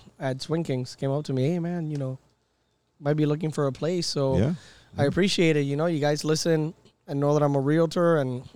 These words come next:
Speaker 1: i-, if you need help, look, today I got two calls from random people, from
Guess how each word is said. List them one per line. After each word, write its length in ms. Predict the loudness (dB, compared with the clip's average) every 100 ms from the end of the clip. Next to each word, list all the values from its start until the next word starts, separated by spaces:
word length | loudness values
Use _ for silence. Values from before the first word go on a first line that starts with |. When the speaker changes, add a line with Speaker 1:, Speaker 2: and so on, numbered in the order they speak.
| -6
Speaker 1:
i-, 20 |
if 240 | -4 -2 -2
you 60 |
need 180 | -2 -2
help, 300 | 0 0 0 -6 -20 -20 -20 -8
look, 160 | -6 -2
today 160 | 0
I 80 | 0
got 180 | 0 0
two 140 | -2
calls 340 | 2 4 4 2
from 340 | -2 -2 0
random 300 | 0 0 -2
people, 320 | -2 -2 -4
from 540 | -2 -4 -2 -4 -8